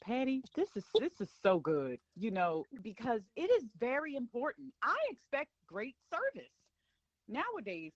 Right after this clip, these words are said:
Patty, the reviews for me are everything, because if they aren't good, I don't go. I learned my lesson. Oh, trying to give people a chance. Oh, let me just go see for myself. No,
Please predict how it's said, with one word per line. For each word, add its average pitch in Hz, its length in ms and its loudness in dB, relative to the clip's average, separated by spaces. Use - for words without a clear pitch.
Patty, 170 320 -8
the 170 80 -14
reviews 240 600 2
for 220 100 0
me 208 200 -2
are 165 240 2
everything, 147 560 -6
because 202 300 -4
if 214 140 -8
they 208 240 0
aren't 269 320 2
good, 247 240 -2
I 240 200 0
don't 254 280 -2
go. 240 500 -2
I 208 120 0
learned 247 260 -4
my 240 140 0
lesson. 240 440 -8
Oh, 220 200 -2
trying 233 160 -2
to 233 40 -6
give 226 200 -8
people 240 260 -6
a 226 60 -6
chance. 233 500 -4
Oh, 392 420 -2
let 392 140 -10
me 403 140 -6
just 277 180 -10
go 285 240 2
see 311 120 -2
for 294 140 0
myself. 247 460 0
No, 175 540 0